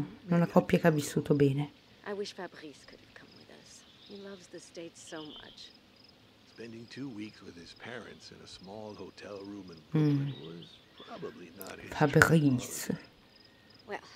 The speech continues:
Speaker 3: it saved us from a couple of arguments, and,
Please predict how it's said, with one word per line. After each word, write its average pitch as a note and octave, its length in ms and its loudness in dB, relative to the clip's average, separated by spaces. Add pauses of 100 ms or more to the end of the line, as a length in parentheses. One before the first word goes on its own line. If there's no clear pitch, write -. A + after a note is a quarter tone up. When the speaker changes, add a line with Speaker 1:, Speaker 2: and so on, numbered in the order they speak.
(440)
Speaker 3:
it - 120 -20
saved C#4+ 320 -12
us C4 160 -10
from G#3+ 160 -12
a G#3 40 -12
couple G3 240 -12
of E3+ 100 -8
arguments, E3 720 -10 (280)
and, D3+ 280 -20